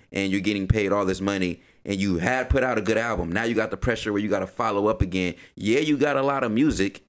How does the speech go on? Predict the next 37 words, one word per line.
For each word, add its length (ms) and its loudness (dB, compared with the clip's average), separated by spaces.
but 420 0
you 360 0
know 540 2
what, 460 0
where, 400 0
what 300 2
you 80 4
just 260 0
did 220 4
and 140 0
where 140 2
you 140 -2
should 220 -4
be 240 4
at. 220 -2
And 180 -2
then 180 2
it's 120 -2
like, 300 0
you 80 -4
got 200 0
a 40 -4
deadline. 560 -2
So 200 0
I 160 -2
do 280 2
have 220 -4
to, 200 2
like, 280 -4
consider 440 -2
that 220 0
too. 360 -2
And 140 -2
I 140 -4
do 260 -6
understand 640 -4
that, 180 -10